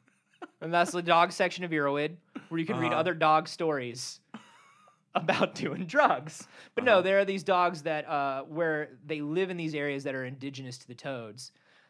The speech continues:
Speaker 1: They find out that scaring the toad makes the toad secrete that hallucinogenic milk.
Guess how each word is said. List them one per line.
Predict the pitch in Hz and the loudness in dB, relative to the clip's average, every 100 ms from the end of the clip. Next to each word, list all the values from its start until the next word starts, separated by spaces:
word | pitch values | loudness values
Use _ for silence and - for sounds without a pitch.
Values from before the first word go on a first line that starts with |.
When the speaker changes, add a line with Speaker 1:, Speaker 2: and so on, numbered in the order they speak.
| - | -14
Speaker 1:
They | 151 | -10
find | - 175 175 | -4 0 0
out | 165 | -2
that | 156 | -6
scaring | - 175 196 240 | -10 -4 -2 -2
the | 240 | -6
toad | 208 156 151 151 151 _ - | -4 -2 -2 -4 -8 _ -12
makes | 156 160 - | -8 -8 -12
the | |
toad | 160 147 147 151 | -12 -8 -8 -10
secrete | 147 - 160 156 | -14 -12 -12 -10
that | 139 143 | -10 -8
hallucinogenic | 139 139 156 135 131 123 123 | -8 -8 -10 -10 -10 -12 -14
milk. | 110 95 | -18 -18